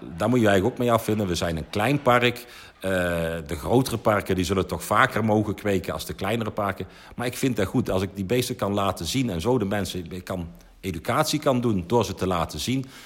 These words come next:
vind ik het ook voldoende. Nou, en dan, dan zal het denk ik niet zo'n probleem zijn, want er wordt echt heel goed meegekweekt met de sneeuwpanters.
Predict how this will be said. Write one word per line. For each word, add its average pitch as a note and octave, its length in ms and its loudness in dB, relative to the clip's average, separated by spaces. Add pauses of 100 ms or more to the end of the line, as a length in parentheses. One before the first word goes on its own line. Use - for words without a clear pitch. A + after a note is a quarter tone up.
(160)
vind G#2+ 180 -2
ik F#2 80 -2
het - 120 -6
ook A#2 140 -4
voldoende. G2 540 0 (360)
Nou, D2+ 220 -4
en C2+ 120 -6
dan, C#2 280 -8
dan D#2 200 -8
zal G#2+ 180 -4
het - 180 -4
denk B2 200 -6
ik - 120 -14
niet A#2 200 -8
zo'n C3+ 180 -4
probleem D#2+ 440 -6
zijn, D2 160 -8
want E2 140 -6
er D#2+ 60 -10
wordt D#2+ 160 -8
echt - 180 -10
heel G2+ 200 0
goed F#2 160 -4
meegekweekt C#2+ 560 -10
met C2+ 100 -14
de - 60 -18
sneeuwpanters. - 680 -20